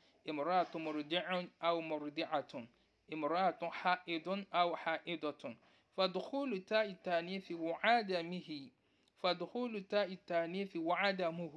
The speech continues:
سواء. So, kí táwù tàníìsì kó wọ orúkọ yìí, àbí kó má síbẹ̀, kan,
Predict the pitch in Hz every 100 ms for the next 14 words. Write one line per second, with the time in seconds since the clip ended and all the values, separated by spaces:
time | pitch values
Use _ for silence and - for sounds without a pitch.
0 | 143 - 139 135 147 - - _ _ _
1 | _ _ - - 196 185 247 262 254 226
2 | 202 180 214 233 330 - 202 190 190 202
3 | - 160 151 175 - _ - 151 202 214
4 | 220 208 - 180 185 - - - - -
5 | - -